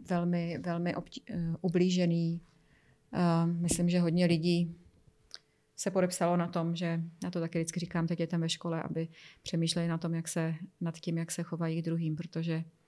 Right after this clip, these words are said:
Ríša byl z dětského domova, eh, ne-, neměl to vůbec jednoduché a prostě skončil u nás.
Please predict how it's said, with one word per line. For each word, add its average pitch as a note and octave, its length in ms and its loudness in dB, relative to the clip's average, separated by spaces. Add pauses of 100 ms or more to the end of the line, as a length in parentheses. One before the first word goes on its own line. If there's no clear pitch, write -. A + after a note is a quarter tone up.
(340)
Ríša F3 280 0
byl E3 160 0
z E3 40 -4
dětského E3 440 -2
domova, D#3+ 600 -2
eh, E3 720 -8
ne-, E3+ 160 0
neměl E3 280 0
to E3 120 -2
vůbec D#3 260 -2
jednoduché D#3+ 560 -2
a - 100 -2
prostě F3 260 -2
skončil D#3 360 -2
u D#3 80 -2
nás. D3+ 260 -2